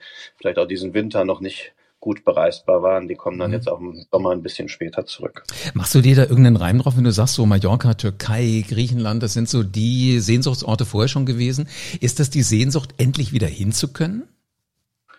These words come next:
Speaker 1: Ja, ich glaube, dass da, äh, viel Nachholbedarf ist, obwohl wir ja, ähm, wenn man jetzt mal in, in Deutschland schaut, ja sogar im letzten Sommer einigermaßen reisen konnten, allerdings schon noch immer durch Reisewarnungen gestört und so ein bisschen auf und ab und, und holprig.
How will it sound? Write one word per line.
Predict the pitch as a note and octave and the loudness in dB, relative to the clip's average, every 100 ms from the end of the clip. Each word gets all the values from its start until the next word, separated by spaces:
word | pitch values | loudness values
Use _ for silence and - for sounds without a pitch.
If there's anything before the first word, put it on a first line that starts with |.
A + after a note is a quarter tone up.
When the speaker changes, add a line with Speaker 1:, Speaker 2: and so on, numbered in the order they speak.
| _ _ _ - _ _ _ _ | _ _ _ -20 _ _ _ _
Speaker 1:
Ja, | A2 G#2 A2 | 4 6 4
ich | |
glaube, | - G#2+ A#2 | 4 4 4
dass | A2 G#2 - | 2 0 4
da, | G#2+ G#2 G2+ | 6 8 6
äh, | - G#2 | 4 2
viel | - B2 | 4 2
Nachholbedarf | A#2 A2+ G2 G2+ F#2+ G2 F#2 F#2 - | 4 4 4 2 2 -2 0 0 -2
ist, | D#3+ - | -12 -10
obwohl | A2 G#2 B2 | -10 -4 -2
wir | A#2+ | 0
ja, | A#2+ A#2 A#2 A2+ A2+ | 0 0 -2 -10 -8
ähm, | G#2+ G#2+ | -8 -6
wenn | G#2+ | -6
man | G#2+ | -6
jetzt | G#2+ - | -8 -10
mal | G#2 | -12
in, | G2 | -12
in | G#2+ G2+ | -16 -2
Deutschland | G#2+ C3 A#2 G#2+ | 0 0 -6 -2
schaut, | A2 G#2+ | -2 -2
ja | G#2+ | -4
sogar | G#2 G#2+ | -8 -6
im | G#2 | -6
letzten | G#2 G#2+ - G#2+ | -8 -14 -16 -6
Sommer | G#2 G#2 G2+ F#2+ _ _ _ - | -4 -2 -4 -6 _ _ _ -16
einigermaßen | A#2 A#2+ G2+ G2 G2 G#2+ G#2+ G2+ | -10 -8 -6 -4 -4 -4 -6 -8
reisen | F#2+ G2 G2+ G2 | -2 -2 -4 -8
konnten, | - A2+ C#3 F3+ F3+ | -8 -8 -8 -16 -10
allerdings | A#2 G#2+ G#2 G2+ | -4 -4 -6 -12
schon | - A#2 | -10 -6
noch | A2 - | -6 -8
immer | G#2 G2 F#2+ | -10 -4 -4
durch | F#2+ G2 - | -4 -10 -10
Reisewarnungen | F#2 G#2 G#2 G2+ G#2 G#2 G#2 | -12 -14 -14 -16 -16 -18 -20
gestört | G2+ - A2 A2+ A2 | -20 -18 -8 -6 -6
und | F#2+ | -8
so | F#2 | -20
ein | G2 | -20
bisschen | G2 - | -18 -14
auf | - G2 G2+ | -8 -8 -8
und | G2+ | -8
ab | - | -8
und, | - G2 | -10 -14
und | G2+ - | -14 -10
holprig. | - A2+ B2+ B2 B2 | -4 -4 -4 -12 -14